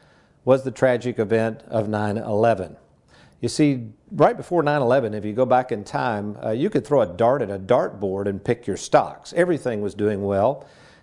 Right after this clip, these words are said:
And I guess I took it, uh, for granted that everything would always go up. In fact, most of my clients during the nineties were in the stock market and doing very, very well, quite frankly.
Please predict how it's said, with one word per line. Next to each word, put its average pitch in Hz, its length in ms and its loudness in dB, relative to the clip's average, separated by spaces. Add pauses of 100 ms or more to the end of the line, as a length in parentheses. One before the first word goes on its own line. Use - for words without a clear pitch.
And 127 120 2
I 135 80 4
guess 139 220 0
I 151 120 4
took 156 280 -2
it, 120 240 -2
uh, 117 280 4 (200)
for 117 140 -4
granted 120 420 0
that 113 260 0
everything 147 380 2
would 147 100 -2
always 147 280 2
go 160 220 0
up. 196 300 0
In 107 100 -4
fact, 131 320 2
most 135 260 -2
of 170 40 -6
my 160 120 0
clients 135 480 0
during 123 260 0
the 117 60 -4
nineties 117 400 -4
were 131 160 0
in 165 340 -2
the 135 80 -6
stock 180 400 0
market 110 460 -2 (440)
and 127 120 -2
doing 127 240 2
very, 143 280 2
very 123 180 4
well, 127 260 2
quite 104 280 -2
frankly. - 440 -4